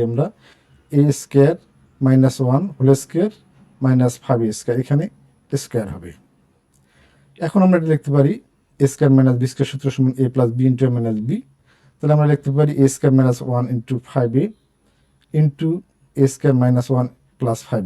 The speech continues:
এ, অর্থাৎ a plus b into a minus b। এটা আমরা যদি সাজিয়ে লিখি, তাহলে পাবো এ স্কয়ার মাইনাস ফাইভ এ মাইনাস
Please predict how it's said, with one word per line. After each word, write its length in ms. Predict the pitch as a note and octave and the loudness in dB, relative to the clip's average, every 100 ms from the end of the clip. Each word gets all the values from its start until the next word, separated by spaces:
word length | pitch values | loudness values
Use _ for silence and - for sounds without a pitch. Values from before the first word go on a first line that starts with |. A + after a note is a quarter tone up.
| G2 | -6
এ, 20 | A#2+ | -6
অর্থাৎ 200 | - C#3 C#3 | -4 -2 -2
a 20 | B2+ | 2
plus 160 | C3+ B2+ | 2 2
b 20 | C#3 C#3 | 2 0
into 200 | B2+ F3 C4+ - | 0 -6 -6 -6
a 40 | A2+ | -4
minus 240 | A2 G#2 F#2+ F2 | -2 -4 -6 -12
b। 20 | E2+ D2+ _ _ _ _ _ - | -16 -16 _ _ _ _ _ -4
এটা 120 | D#3+ D3+ | 0 2
আমরা 120 | D3+ | 2
যদি 80 | D3 - | -2 0
সাজিয়ে 280 | C#3 C#3 C#3 | 0 2 2
লিখি, 240 | B2+ - A3+ - | 0 -2 -6 -2
তাহলে 200 | B2+ A#2+ | -2 0
পাবো 140 | B2+ A#2+ B2+ | -2 0 -2
এ 20 | B2+ | -2
স্কয়ার 220 | - C3+ B2+ | -2 0 2
মাইনাস 320 | A#2+ A#2 A2+ - | 0 -2 -6 -6
ফাইভ 140 | - A2+ A#2+ | -8 -6 -4
এ 20 | A2+ | -4
মাইনাস 260 | A2 A2 | -4 -4